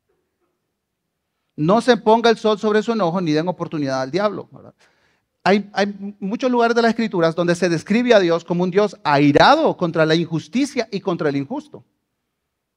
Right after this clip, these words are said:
Pero normalmente A mí no me enojan las cosas que a Dios le enojan. A mí me enojan las cosas que a mí me enojan.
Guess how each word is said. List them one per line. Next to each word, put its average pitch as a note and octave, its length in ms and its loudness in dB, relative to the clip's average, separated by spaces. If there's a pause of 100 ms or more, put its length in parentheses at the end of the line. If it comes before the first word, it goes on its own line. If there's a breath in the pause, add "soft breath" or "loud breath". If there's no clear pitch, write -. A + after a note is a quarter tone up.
(720)
Pero A3+ 240 2
normalmente B3+ 1160 -2 (800)
A D#3+ 80 -4
mí C4 160 4
no A#3+ 260 2
me G#3+ 100 0
enojan A3 300 -2
las D3 140 -4
cosas G#3+ 320 -4
que D#3+ 80 -4
a C#3 60 -2
Dios D#3 160 -4
le C#3 80 -4
enojan. B2+ 360 -10 (1500)
A A#2+ 80 -4
mí F#3+ 160 0
me C4+ 100 0
enojan B3 280 0
las D3 160 -6
cosas C4 340 -4
que - 140 -4
a A2 80 0
mí D#3+ 140 0
me C#3+ 100 -2
enojan. D#3 320 -8